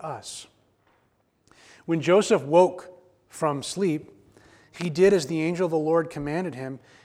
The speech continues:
He took his wife, but knew her not until she had given birth to a son.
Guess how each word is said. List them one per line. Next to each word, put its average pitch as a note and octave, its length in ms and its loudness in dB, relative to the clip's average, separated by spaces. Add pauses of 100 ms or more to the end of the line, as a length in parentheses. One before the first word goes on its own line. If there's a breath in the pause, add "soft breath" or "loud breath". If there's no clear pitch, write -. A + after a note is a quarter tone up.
He F3 160 -4
took D#3+ 240 -4
his G3+ 160 -4
wife, C#3 420 -2
but D3 300 -10
knew E3+ 300 -2
her F#3+ 180 -4
not E3 500 -4 (520 soft breath)
until E3 420 2
she D#3+ 200 -6
had C3+ 140 -2
given D#3 280 -4
birth D3 320 -2
to D3 180 -6
a C#3+ 60 -6
son. A#2 420 -8